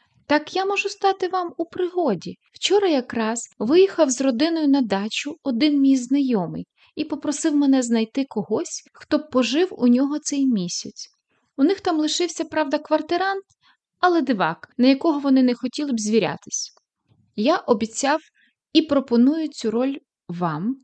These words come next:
Чому б не заощадити на готелі, але з умовою, що ви неодмінно приїдете поглянути на мої пейзажі?»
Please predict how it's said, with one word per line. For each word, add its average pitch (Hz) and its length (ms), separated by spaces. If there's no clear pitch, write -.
Чому 359 400
б 403 180
не 262 120
заощадити 269 680
на 359 120
готелі, 226 540
але 226 280
з 233 140
умовою, 226 640
що - 220
ви 240 140
неодмінно 220 800
приїдете 247 540
поглянути 208 680
на 214 120
мої 175 280
пейзажі?» - 680